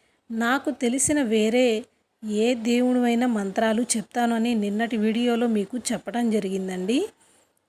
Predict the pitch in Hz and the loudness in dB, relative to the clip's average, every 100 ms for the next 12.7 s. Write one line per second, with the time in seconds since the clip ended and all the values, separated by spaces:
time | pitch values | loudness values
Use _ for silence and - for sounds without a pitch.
0 | 226 285 349 349 277 254 240 262 220 208 | 0 4 4 4 4 4 4 2 2 2
1 | 247 262 220 247 _ - 294 262 - 240 | 0 -4 -2 -4 _ -2 2 2 2 2
2 | 240 220 202 196 208 202 185 175 226 - | 4 2 0 0 -2 -2 -4 -6 -4 -4
3 | 208 196 185 185 190 185 180 175 175 262 | -4 -4 -4 -4 -4 -6 -6 -6 -4 -6
4 | - _ _ _ - 214 285 277 240 233 | -6 _ _ _ -8 0 4 4 4 2
5 | 294 294 285 254 240 269 202 185 180 220 | 2 4 4 4 4 4 2 0 0 0
6 | 214 247 240 - 247 - 269 269 254 247 | 0 -2 -2 -2 -4 -4 -6 -2 0 2
7 | 226 175 - _ _ _ - 220 214 _ | 2 0 -6 _ _ _ -6 -6 -6 _
8 | 269 269 226 220 240 240 262 233 202 208 | 0 2 2 0 0 2 0 0 0 0
9 | 220 202 202 202 277 - _ _ _ _ | 0 0 -2 -2 -4 -8 _ _ _ _
10 | _ - 233 226 226 277 226 208 - 254 | _ -8 -2 2 2 0 -2 -8 -2 0
11 | 233 214 - _ _ - - 247 254 233 | 2 2 -2 _ _ -8 0 0 2 2
12 | 220 226 196 185 180 277 | 2 2 0 -2 -4 -4